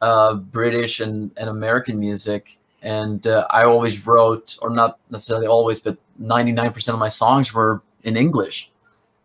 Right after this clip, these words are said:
Even when my English was, was terrible, I, I would still write, you know, English lyrics and, and try to make sense of it. And, and looking at it, you know, years later, it's, it's like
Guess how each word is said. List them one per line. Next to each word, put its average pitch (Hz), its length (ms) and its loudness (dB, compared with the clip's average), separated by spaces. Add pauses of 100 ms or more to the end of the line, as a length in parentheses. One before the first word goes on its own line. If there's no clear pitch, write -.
Even 117 200 0
when 120 120 2
my 117 120 4
English 113 380 -2
was, 104 100 -6 (200)
was 104 280 -8
terrible, 95 720 0
I, 101 80 -2
I 107 140 0
would 110 160 -4
still 117 260 -2
write, 110 500 0
you 110 80 -8
know, 110 160 -2
English - 380 -8
lyrics 107 480 -4
and, 107 260 -6
and 107 360 -8
try 110 180 0
to 110 200 -2 (560)
make 117 200 0
sense 113 380 -2
of 110 120 2
it. 110 140 4
And, 110 320 0
and 107 460 -4 (100)
looking 131 340 2
at 120 140 4
it, 117 220 2 (380)
you 120 80 -4
know, 113 60 -2
years 123 360 0
later, 123 400 4
it's, 113 160 -4
it's - 100 -12
like 101 180 -4